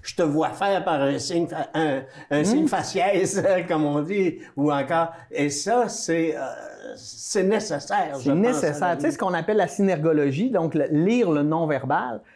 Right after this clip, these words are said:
Speaker 2: On a réalisé avec les études que plus près de soixante pour cent de l'information qu'on transmet dans une discussion,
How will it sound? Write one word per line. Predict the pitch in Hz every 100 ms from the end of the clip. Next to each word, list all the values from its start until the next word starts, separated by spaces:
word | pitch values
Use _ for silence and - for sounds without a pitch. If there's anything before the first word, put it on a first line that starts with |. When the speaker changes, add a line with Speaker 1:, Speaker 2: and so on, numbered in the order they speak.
| - _ 135
Speaker 2:
On |
a | 165
réalisé | 190 254 196 302
avec | 392 165
les | 156 156
études | 156 247 294 -
que | 196 208 202 - -
plus | 294 320
près | - - 415
de | 415
soixante | - 381 - 370 349
pour | 226 202
cent | 262 254
de | 151
l'information | 180 254 247 240 214 175 226 240
qu'on | 151 -
transmet | - 247 208 208 208
dans | 156
une | 147 139
discussion, | 127 - - 180